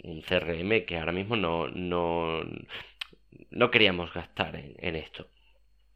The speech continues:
Pero hacía falta. Entonces, como hay muchos C R Ms que te ofrecen versión gratuita, pues a probar, se ha dicho. Otro de los requerimientos que necesitábamos,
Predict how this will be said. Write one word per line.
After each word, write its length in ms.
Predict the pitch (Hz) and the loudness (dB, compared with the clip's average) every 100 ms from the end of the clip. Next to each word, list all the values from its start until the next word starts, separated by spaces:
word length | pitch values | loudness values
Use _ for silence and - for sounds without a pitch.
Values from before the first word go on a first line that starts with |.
| - | -4
Pero 140 | - 123 | 4 4
hacía 120 | 107 | 4
falta. 400 | - 82 - 110 - - - - | 0 0 0 -2 -4 -14 -14 2
Entonces, 460 | - 127 139 175 - | 6 8 10 8 6
como 460 | - 95 87 87 | 4 6 6 6
hay 80 | 78 | 6
muchos 300 | 110 135 156 | 4 6 4
C 100 | - | 6
R 160 | 147 156 | 6 6
Ms 140 | 107 | 6
que 100 | - | 2
te 80 | - | -4
ofrecen 340 | - 98 110 | -4 -2 2
versión 260 | 110 113 123 | 2 4 4
gratuita, 540 | 127 127 135 135 165 | 4 2 2 4 4
pues 320 | - 76 - - | 2 -4 -6 4
a 140 | 95 | 6
probar, 380 | 90 87 98 - | 6 8 8 6
se 120 | - | 0
ha 60 | 76 | -4
dicho. 380 | - - - - - - - - - - | -8 -8 -8 -8 -16 -14 -12 -14 -16 -8
Otro 240 | - 202 214 | 6 10 12
de 60 | |
los 160 | 196 185 | 12 10
requerimientos 560 | 170 156 151 160 156 147 | 8 8 8 8 8 6
que 380 | 139 127 127 | 10 10 10
necesitábamos, 880 | 120 123 123 123 156 123 85 78 - | 4 0 -2 10 12 12 10 0 -6